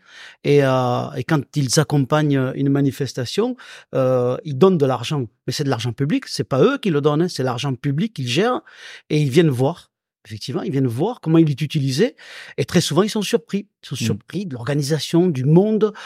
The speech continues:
Speaker 1: euh, et surtout des, des coureurs qui viennent des autres régions. Parce qu'il y a ce côté territorial. C'est-à-dire quand tu fais une course, quand tu fais la Sainte-Victoire,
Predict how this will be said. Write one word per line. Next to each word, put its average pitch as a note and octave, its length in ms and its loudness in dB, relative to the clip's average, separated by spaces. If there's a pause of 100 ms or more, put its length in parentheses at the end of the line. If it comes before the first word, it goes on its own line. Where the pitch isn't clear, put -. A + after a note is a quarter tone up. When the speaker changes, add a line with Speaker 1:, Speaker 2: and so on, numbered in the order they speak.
(220)
Speaker 1:
euh, C3+ 840 -4 (160)
et D#3 60 -6
surtout - 380 -12
des, B2+ 320 -4
des B2 120 -4
coureurs D#3+ 300 0
qui - 100 -12
viennent D#3 140 2
des C#3 140 -2
autres D3+ 140 0
régions. D3 360 -4 (460)
Parce C#3 140 -4
qu'il E3 200 2
y D#3+ 40 2
a E3 60 2
ce - 120 -2
côté F3+ 300 0
territorial. D3+ 640 4 (380)
C'est-à-dire C3+ 240 -2
quand C#3+ 220 -2
tu C#3 120 -8
fais D#3+ 140 0
une D3+ 100 2
course, F#3 200 -4
quand D#3+ 120 2
tu - 100 -12
fais F#3+ 80 -2
la E3+ 80 2
Sainte-Victoire, D3+ 720 0